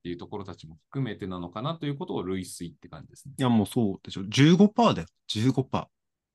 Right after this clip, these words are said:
Speaker 2: ー。
Speaker 1: 圧倒的ですね。
Speaker 2: 四千三百二十万人、六百五十万人ってすごいね。
Speaker 1: 国家としての
Speaker 2: うん。
Speaker 1: 六百五十万人の減少はやばいです。
Speaker 2: 普通にご近所さんが一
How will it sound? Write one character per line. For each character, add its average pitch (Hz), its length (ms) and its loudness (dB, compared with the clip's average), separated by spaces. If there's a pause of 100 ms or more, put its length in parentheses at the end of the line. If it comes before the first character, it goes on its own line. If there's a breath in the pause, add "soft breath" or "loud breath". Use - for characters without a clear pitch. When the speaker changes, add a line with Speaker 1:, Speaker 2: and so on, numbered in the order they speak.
(1000)
Speaker 2:
ー。 92 60 -8
Speaker 1:
圧 95 140 -8
倒 - 0 -
的 - 20 -12
で 117 60 -8
す 127 100 2
ね。 - 20 8
Speaker 2:
四 113 80 6
千 - 0 -
三 120 180 4
百 104 160 4
二 107 100 8
十 117 160 4
万 104 160 6
人、 90 160 -2
六 98 300 -4
百 107 180 -2
五 110 100 2
十 104 340 2
万 107 160 0
人 87 120 -2
っ - 20 -12
て - 100 -18
す - 240 -6
ご 123 180 8
い 135 80 8
ね。 85 180 0 (580)
Speaker 1:
国 208 180 -2 (160)
家 123 120 -8
と 101 120 -8
し - 160 -10
て 110 120 -2
の 87 340 -8 (320)
Speaker 2:
う 104 80 2
ん。 95 280 0
Speaker 1:
六 95 200 -12 (100)
百 139 240 0
五 117 200 0
十 127 260 0
万 123 260 -2
人 90 140 -6
の 82 100 -10
減 92 260 -6
少 90 200 -10
は 82 100 -6
や 78 200 -8
ば - 120 -18
い - 40 -20
で - 40 -20 (240)
す。 - 260 -20 (400)
Speaker 2:
普 185 120 -2
通 185 40 4
に 180 120 6
ご 139 160 6
近 196 180 8
所 131 100 8
さ 107 120 2
ん 98 60 2
が 101 60 2
一 - 60 -4